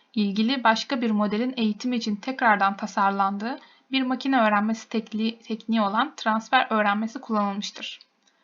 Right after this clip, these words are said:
Bu teknik daha az veri ile daha yüksek başarı elde edilmesini sağladığından bu proje için tercih edilmiştir.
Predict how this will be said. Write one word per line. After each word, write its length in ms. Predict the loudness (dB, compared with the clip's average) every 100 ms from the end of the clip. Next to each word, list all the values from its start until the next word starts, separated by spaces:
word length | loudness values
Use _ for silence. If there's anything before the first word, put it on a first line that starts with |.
| _ _
Bu 100 | -2
teknik 480 | 2 2 0 -4 2
daha 200 | 4 6
az 300 | 6 4 2
veri 180 | -2 0
ile 320 | -2 -2 -2
daha 180 | 0 0
yüksek 380 | -2 -6 -6 -6
başarı 280 | -4 -6
elde 320 | -4 -4 -2 -2
edilmesini 600 | -2 -2 -4 -4 -6 -8
sağladığından 840 | 0 2 2 0 -2 -2 -4 -4 _ _ _ _ _ _ _ -10
bu 100 | -2
proje 300 | 2 2 0
için 260 | -4 -6
tercih 340 | 2 4 4 0
edilmiştir. 640 | -4 -6 -8 -10 -12 -14